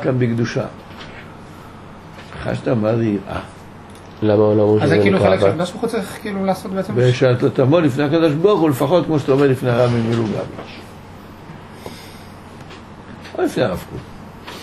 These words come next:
Speaker 2: הרב?
Speaker 3: אז בעצם זה לא אני עושה את זה, את החוויה.
Speaker 1: אתה עושה את זה, מי
Speaker 3: כן,
Speaker 1: עושה?
Speaker 3: אני צריך לחפש את החוויה הזאת, מה?
Speaker 1: לא, אתה צריך להגיע למצב שאתה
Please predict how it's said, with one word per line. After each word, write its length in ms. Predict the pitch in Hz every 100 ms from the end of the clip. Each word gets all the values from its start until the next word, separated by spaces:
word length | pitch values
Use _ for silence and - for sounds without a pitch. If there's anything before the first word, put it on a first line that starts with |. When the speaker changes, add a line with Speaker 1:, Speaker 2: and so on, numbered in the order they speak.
| - 131 - - - - - - - - - - -
Speaker 2:
הרב? 180 | 101 113 - - -
Speaker 3:
אז 80 | 151
בעצם 240 | 160 180
זה 100 | 175
לא 120 | 180
אני 120 | 196 156
עושה 240 | 143 151
את 60 | 147
זה, 60 | 143
את 60 | 147
החוויה. 520 | 143 - 151 151 151 - - - - -
Speaker 1:
אתה 100 | 143
עושה 280 | 294 - 131
את 60 | -
זה, 60 |
מי 80 | -
Speaker 3:
כן, 80 | -
Speaker 1:
עושה? 120 | -
Speaker 3:
אני 100 | 151
צריך 160 | - 180
לחפש 200 | 190 185
את 60 |
החוויה 320 | 156 151 156
הזאת, 220 | 190 175 160
מה? 140 | 151 135 - - - -
Speaker 1:
לא, 300 | 147 202 277
אתה 180 | - 131
צריך 200 | - 131
להגיע 300 | 135 165 220
למצב 440 | 170 170 170 247 208
שאתה 360 | 127 98 117